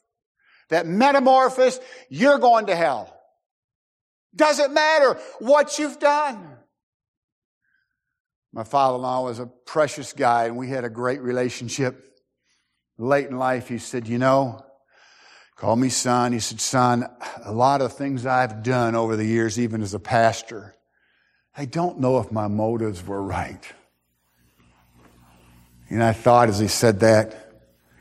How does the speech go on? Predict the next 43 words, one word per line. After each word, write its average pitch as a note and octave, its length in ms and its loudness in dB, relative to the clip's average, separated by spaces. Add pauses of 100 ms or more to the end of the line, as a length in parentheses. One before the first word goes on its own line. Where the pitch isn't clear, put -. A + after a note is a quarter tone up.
(640)
I B2 40 -4
think D#3+ 240 2
of A2+ 100 4
all B2 160 6
the A#2 60 2
things B2 300 2
I've C#3+ 280 2
done G2 320 -2
and F2 220 -8 (100)
not A#2+ 320 0
knowing A2 320 2
if F#2+ 160 -6
my G#2+ 160 -2
motives G#2 560 -4
were G#2 140 -10
right. G2+ 360 -8 (1600)
But D3+ 140 8
if D#3+ 160 6
you're C#3 160 8
lost, E3+ 1000 4 (220)
everything A3 720 6
you've D3+ 380 4
done D#3+ 400 4
is B2 180 0
void B2 480 6
and G#2+ 180 -4
vain. F#2+ 520 -6
You C3+ 160 0
understand B2+ 640 -2
that? E2+ 380 -16 (1040)
If F#3 180 6
we're G3 140 8
a E3+ 80 4
Christian, - 560 2
at F#3+ 100 0
least A3+ 220 4
we G#3+ 100 4
can F3+ 120 -4
say, G#3 180 0
"God, G3 320 4
I E3+ 100 4
confess E3+ 640 0
that. A#2 500 0